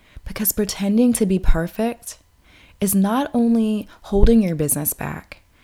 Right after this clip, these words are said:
it's harmful. It's harmful to my self-image as an individual to show up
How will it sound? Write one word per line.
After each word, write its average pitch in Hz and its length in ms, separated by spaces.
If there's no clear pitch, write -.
it's 196 180
harmful. - 1000
It's 190 120
harmful 233 500
to 202 120
my 175 440
self-image 165 760
as 160 140
an 160 120
individual 156 640
to - 140
show 202 420
up - 340